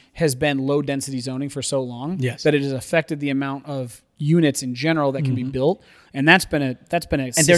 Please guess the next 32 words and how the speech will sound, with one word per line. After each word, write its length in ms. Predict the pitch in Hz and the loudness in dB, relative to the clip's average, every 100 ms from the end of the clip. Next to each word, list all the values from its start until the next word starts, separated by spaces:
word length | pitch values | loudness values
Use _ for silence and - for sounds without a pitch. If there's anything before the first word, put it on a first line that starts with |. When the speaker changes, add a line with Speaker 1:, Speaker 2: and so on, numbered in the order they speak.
| 175 | 6
Speaker 1:
systemic 160 | 175 170 | 4 4
Speaker 3:
land 120 | 240 | 2
in 80 | 277 | 2
Denver 300 | 107 95 85 - _ | -2 -8 -14 -20 _
Speaker 1:
Right. 180 | 160 131 | 4 4
Speaker 3:
to 80 | 156 | 4
Speaker 1:
And 80 | |
that's 120 | 175 170 | 4 6
Speaker 3:
build 160 | 180 | 6
Speaker 1:
been 20 | |
a 80 | 160 | 6
Speaker 3:
on. 40 | - | 2
Speaker 1:
systemic 380 | 160 175 156 | 0 0 2
Speaker 2:
Hundred 140 | 139 143 | 2 6
percent. 160 | 180 | 8
Speaker 1:
problem 280 | 185 143 131 | 8 2 -2
forever 600 | - - 160 139 165 175 | -6 0 0 4 4 2
because 300 | 139 147 160 | 0 -2 -2
Speaker 3:
And 60 | 135 | 2
Speaker 1:
they 80 | 160 | 2
wanted 340 | 156 151 165 | 2 0 -2
to 100 | 165 | -4
make 200 | 175 180 | -4 -2
sure 280 | 180 151 135 | -2 0 0
that 220 | 131 160 151 | 0 -4 -4
we 200 | 151 160 | -4 -4
weren't 420 | 147 190 180 - | -2 -4 -6 -6
going 220 | 165 139 | 0 0
to 100 | 135 | -2
turn 200 | 135 147 | -6 -4
into 280 | 139 131 143 | -2 0 0
Speaker 2:
Yep. 160 | 131 | 0